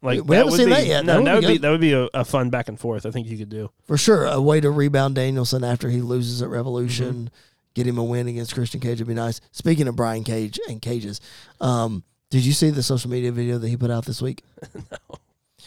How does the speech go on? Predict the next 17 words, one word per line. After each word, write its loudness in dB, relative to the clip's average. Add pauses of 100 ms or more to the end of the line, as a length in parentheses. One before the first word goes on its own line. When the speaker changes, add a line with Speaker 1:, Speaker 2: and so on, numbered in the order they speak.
(360)
Speaker 2:
So 0
he 4
went 2
to -4
Target. 2 (340)
This 2
is -2
not 2
in -2
the -6
script, -4
by -4
the -4
way, -4
ladies -6
and -12
gentlemen. -8